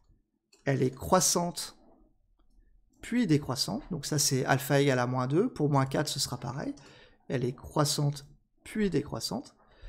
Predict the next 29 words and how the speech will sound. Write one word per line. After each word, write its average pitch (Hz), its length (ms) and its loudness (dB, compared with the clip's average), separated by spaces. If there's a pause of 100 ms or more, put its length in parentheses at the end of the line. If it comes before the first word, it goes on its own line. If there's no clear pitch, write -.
(460)
Et 165 100 10
pour 175 200 4
les 160 100 6
valeurs 151 600 4 (120)
impaires, 147 600 2 (1040)
ce - 100 -6
qu'on 143 120 -4
voit, 156 240 4
c'est 156 220 2
que 143 180 2
cette 143 240 -2
fonction, 180 480 -2 (420)
donc 131 160 -6
la 127 100 -2
dérivée 147 420 6
est 139 120 2
toujours 180 280 2
négative, 139 460 0
hein, 220 100 -4
c'est 143 520 -6 (340)
alpha 147 340 6
est 143 40 8
négatif 147 600 2
et 135 40 -4
je 127 120 -6
multiplie 147 420 -6
par - 280 -4
x 147 240 -2
puissance - 580 -6